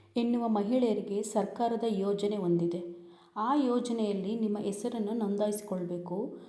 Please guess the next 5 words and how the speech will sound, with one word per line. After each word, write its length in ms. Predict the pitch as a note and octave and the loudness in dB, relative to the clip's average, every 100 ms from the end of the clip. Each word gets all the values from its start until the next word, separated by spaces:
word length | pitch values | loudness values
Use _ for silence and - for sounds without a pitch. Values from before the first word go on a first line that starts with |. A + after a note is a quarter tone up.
| - | -8
ನೀವು 220 | A#3 A#3+ B3+ | -2 0 2
ಮನೆಯಿಂದಲೇ 600 | G#3+ G#3 B3 C4 B3 C4+ | 2 0 0 0 2 2
ಈ 200 | A3+ A3 | 0 0
ಕೆಲಸ 300 | G#3 G3 A#3+ | -2 -2 -4
ಮಾಡಬಹುದು. 840 | A3+ F#3 E3+ E3+ E3+ E3+ - - | -2 -2 0 0 -2 -6 -10 -18